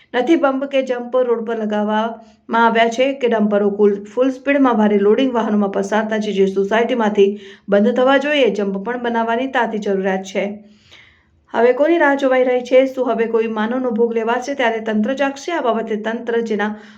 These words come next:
ફરજમાં છે તે જવાબદારીથી કામગીરી હાથ ધરવામાં આવે. જો કોઈ દુઃખદ ઘટના, દુર્ઘટના સર્જાય તો કયા તંત્ર જવાબદારી રે-, લેશે? તેમ મુન્દ્રાના સામાજિક કાર્યકર સમા અબ્દુલ મજીદ મુન્દ્રા દ્વારા આ સમસ્યા હલ થાય તે બાબતે લાગતા વળગતા તંત્ર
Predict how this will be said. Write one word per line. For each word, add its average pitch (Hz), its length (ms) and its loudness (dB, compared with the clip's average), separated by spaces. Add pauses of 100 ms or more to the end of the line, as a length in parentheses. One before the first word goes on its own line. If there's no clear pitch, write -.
(120)
ફરજમાં 285 400 2
છે 247 120 -4
તે 220 140 -4 (320)
જવાબદારીથી 233 600 0
કામગીરી 202 420 -2
હાથ 208 240 -4
ધરવામાં 220 420 -2
આવે. 226 160 -4
જો 233 120 -4
કોઈ 220 160 -2 (340)
દુઃખદ 302 300 0
ઘટના, 240 460 -4 (260)
દુર્ઘટના 226 440 0
સર્જાય 247 380 0
તો 247 200 2
કયા 214 280 2
તંત્ર 220 340 -4
જવાબદારી 214 520 0
રે-, 208 320 0
લેશે? 196 580 0 (440)
તેમ 240 300 0 (340)
મુન્દ્રાના 294 420 2
સામાજિક 220 500 -4
કાર્યકર 226 440 -2 (520)
સમા 214 220 2
અબ્દુલ 226 420 2
મજીદ 277 380 0
મુન્દ્રા 240 340 2
દ્વારા 226 300 2 (120)
આ 214 80 0
સમસ્યા 208 440 -2
હલ 202 120 0
થાય 208 260 -2
તે 214 140 0
બાબતે 202 400 0
લાગતા 196 300 -2
વળગતા 202 420 -2
તંત્ર 202 520 -2